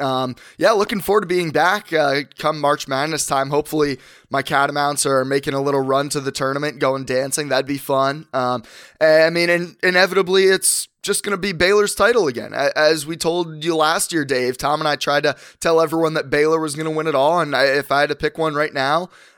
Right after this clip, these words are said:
I'm putting all my money on the Bears again. I mean, eh, that's, that's my college hoops take of the day.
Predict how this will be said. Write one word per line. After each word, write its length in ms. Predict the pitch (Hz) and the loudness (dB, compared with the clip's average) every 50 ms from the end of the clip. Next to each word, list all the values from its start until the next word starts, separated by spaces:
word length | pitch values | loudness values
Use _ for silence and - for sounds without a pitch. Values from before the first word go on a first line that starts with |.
| _ | _
I'm 140 | - 151 151 | -6 -6 -4
putting 280 | - - 170 165 170 156 | -2 -2 -2 0 0 2
all 140 | 143 151 | 2 2
my 160 | 151 165 165 165 | 4 2 0 2
money 240 | 165 170 170 175 | 0 0 0 0
on 160 | 175 170 180 180 | 0 0 0 -2
the 80 | 185 | -2
Bears 340 | 143 160 170 220 240 233 170 | 0 2 2 4 2 2 0
again. 280 | 143 110 - - - - | -4 -8 -10 -12 -12 -14
I 20 | - | -12
mean, 140 | 113 117 120 | -8 -6 -6
eh, 420 | 120 120 123 127 123 127 131 131 - | -4 -2 -2 0 0 0 0 0 -2
that's, 300 | - 139 139 - - - | -2 -2 -2 0 -4 -2
that's 240 | - 143 147 - - | -2 -2 -2 -2 -2
my 100 | 147 143 | -4 -4
college 360 | 139 156 143 147 151 143 - | -2 0 0 0 0 0 -2
hoops 220 | 160 143 - - - | -4 -6 -6 -6 -6
take 220 | - 156 - - | -6 -6 -6 -4
of 60 | 120 | -8
the 80 | 117 113 | -8 -6
day. 260 | 117 113 120 139 - | -6 -6 -6 -6 -10